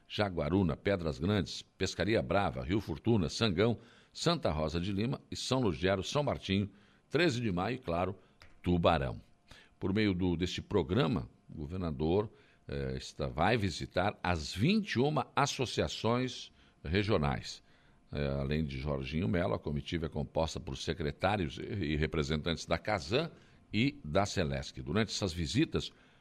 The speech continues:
o governador também destaca os investimentos que já estão sendo, né, feitos em cada região visitada. O programa Santa Catarina Levada a Sério Mais Perto de Você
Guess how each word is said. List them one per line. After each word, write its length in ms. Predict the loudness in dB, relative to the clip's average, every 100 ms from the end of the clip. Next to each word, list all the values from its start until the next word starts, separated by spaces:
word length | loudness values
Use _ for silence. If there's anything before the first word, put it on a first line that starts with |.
| _
o 20 |
governador 380 | -6 0 0 0
também 200 | 0 0
destaca 480 | -4 0 0 0 -4
os 100 | -4
investimentos 680 | -2 -2 2 4 2 0 -16 _ _ _ -4
que 120 | -2
já 240 | 4 4
estão 300 | 4 4 2
sendo, 580 | 2 4 4 4 0 -2 -8 _
né, 300 | -6 -2 -2 -4
feitos 520 | 2 2 2 -6 -12 -4
em 100 | -4
cada 440 | 2 4 6 4
região 500 | 4 2 4 4 4 -2 -16 _ -6
visitada. 640 | -2 -2 -2 -4 -6 -8 -18 -20 -20 -20 -6
O 20 |
programa 440 | -4 2 2 2
Santa 340 | 0 -2 0 0
Catarina 500 | 0 0 2 4 2
Levada 360 | 2 2 2 2
a 40 |
Sério 320 | 0 0 0
Mais 200 | -2 -4
Perto 360 | 0 0 2 0
de 80 | 0
Você 360 | 0 2 0